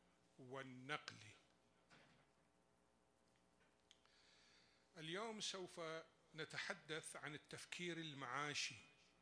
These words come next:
التفكير المعاشي هو كيف يستطيع الإنسان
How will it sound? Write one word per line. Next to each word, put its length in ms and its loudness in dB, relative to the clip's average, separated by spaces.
التفكير 520 -2
المعاشي 880 0
هو 360 2
كيف 580 0
يستطيع 760 0
الإنسان 1200 0